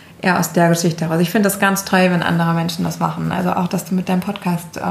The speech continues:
gestartet hast. Das, ich find das immer, find das immer toll. Also ich bin immer damit zu begeistern. Auch Freunde von mir, die, ähm,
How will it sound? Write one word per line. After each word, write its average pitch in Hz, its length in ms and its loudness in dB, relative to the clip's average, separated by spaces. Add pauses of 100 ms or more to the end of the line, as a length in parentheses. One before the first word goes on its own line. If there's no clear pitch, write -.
(120)
gestartet 170 560 -4
hast. 165 300 -2
Das, - 160 -8
ich 175 120 -10
find 185 200 -4
das 180 160 -4
immer, 180 480 2 (260)
find 208 140 0
das 202 140 -2
immer 196 220 2
toll. 185 320 0
Also 180 140 -4
ich 170 80 -6
bin 202 140 -6
immer 208 240 0
damit 190 260 0
zu 190 100 -4
begeistern. 180 640 0
Auch 180 200 -4 (280)
Freunde 202 380 2
von 196 200 0
mir, 180 220 4
die, 175 240 2
ähm, 175 400 0